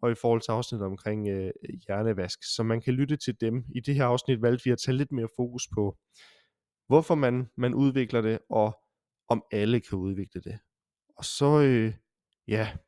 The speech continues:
så tror jeg, at min tid i et kort sagt afsnit er opbrugt,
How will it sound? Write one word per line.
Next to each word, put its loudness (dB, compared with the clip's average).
så -2
tror 4
jeg, 8
at 4
min 2
tid 0
i 0
et -4
kort -6
sagt -6
afsnit -2
er -4
opbrugt, 0